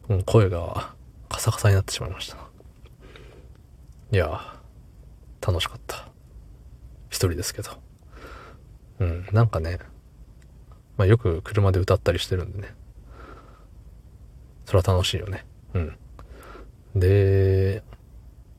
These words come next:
結構高い、声が高い人の曲が好きで、ね、低い声よりも高い声の方が、なんか叫べるじゃないですか。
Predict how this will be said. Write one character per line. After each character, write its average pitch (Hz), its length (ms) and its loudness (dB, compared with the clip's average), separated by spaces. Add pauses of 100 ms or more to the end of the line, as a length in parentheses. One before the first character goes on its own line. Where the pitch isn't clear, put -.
(1040)
結 120 180 4
構 82 160 -2
高 - 300 2
い、 87 500 2 (1200)
声 160 220 10
が 92 100 4
高 - 240 0
い 90 300 4 (600)
人 - 200 0
の 90 400 0
曲 95 240 -2
が 85 100 0
好 - 80 -6
き 92 140 -4
で、 - 160 -6 (1500)
ね、 87 220 0
低 - 240 2
い 139 80 6
声 120 200 6
よ 95 80 4
り 85 60 0
も 87 160 -2
高 - 220 -2
い 135 60 2
声 95 180 2
の 87 80 -2
方 87 160 0
が、 82 200 -2 (400)
な 101 100 2
ん 92 60 -2
か - 180 -6
叫 - 260 2
べ 98 100 6
る 85 140 -4
じ - 60 -8
ゃ - 20 -10
な - 80 -8
い - 20 -4
で - 60 -6
す - 120 -10
か。 - 160 -6